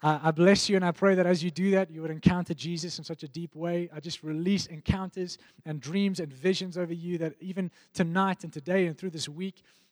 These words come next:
uh, that God's just gonna be so real. He's gonna manifest himself to you.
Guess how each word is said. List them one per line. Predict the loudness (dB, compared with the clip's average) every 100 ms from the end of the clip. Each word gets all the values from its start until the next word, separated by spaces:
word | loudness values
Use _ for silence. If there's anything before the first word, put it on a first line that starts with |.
| -8
uh, | -4
that | -4 -4
God's | -2 0 -2
just | -6
gonna | -8 -6
be | -6
so | 0 6
real. | 8 8 6 4
He's | 0
gonna | -4 0
manifest | 4 4 2 -10 -14
himself | -14 -10 -10 -12
to | -14
you. | -12 -12